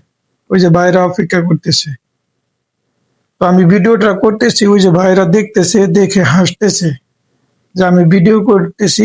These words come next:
ওনারা হাসতেছে। ওই যে রাস্তা পার হবে, যাচ্ছে আস্তে ধীরে ধীরে। ওই যে এক ভাই দিছে দৌড়, হ্যাঁ, ওই যে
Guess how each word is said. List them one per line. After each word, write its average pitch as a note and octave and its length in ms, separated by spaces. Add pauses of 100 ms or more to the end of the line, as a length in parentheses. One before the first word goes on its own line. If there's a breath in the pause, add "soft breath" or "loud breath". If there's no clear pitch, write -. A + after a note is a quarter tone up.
(120)
ওনারা F#3 360
হাসতেছে। E3 580 (420)
ওই F#3+ 140
যে F#3 180
রাস্তা F3+ 380 (100)
পার G3+ 220
হবে, F#3+ 240 (100)
যাচ্ছে F3+ 440 (140)
আস্তে E3+ 300 (100)
ধীরে F#3+ 200
ধীরে। F3 260
ওই F#3+ 140
যে F#3 80
এক F#3+ 160
ভাই F3+ 160
দিছে F3 260 (100)
দৌড়, E3 240 (220)
হ্যাঁ, F3 260 (880)
ওই F3 120
যে F#3 100